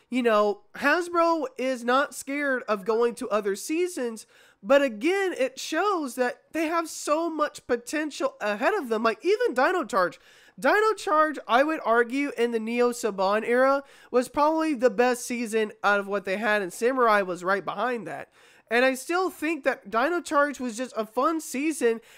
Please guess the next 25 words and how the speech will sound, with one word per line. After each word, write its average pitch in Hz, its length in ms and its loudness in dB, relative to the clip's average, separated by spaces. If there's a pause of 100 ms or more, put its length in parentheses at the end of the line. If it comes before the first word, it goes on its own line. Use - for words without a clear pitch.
(100)
and 214 140 0
I 240 80 6
didn't 339 280 0
find 285 360 2
too 294 280 -2
much 254 360 0
wrong 214 380 0
with 190 240 -2
Dino 254 340 0
Charge. 170 480 -4
And 247 140 0
again, 254 540 -4 (380)
it's 254 180 2
one 339 180 2
of 370 60 2
those 330 180 0
things, 294 280 -4
just 277 140 -6
like 262 160 2
with 214 180 -4
Toei 240 460 -2
and 233 80 -4
Tokusatsu 208 760 -4
talks 190 300 -2
about, 165 400 -2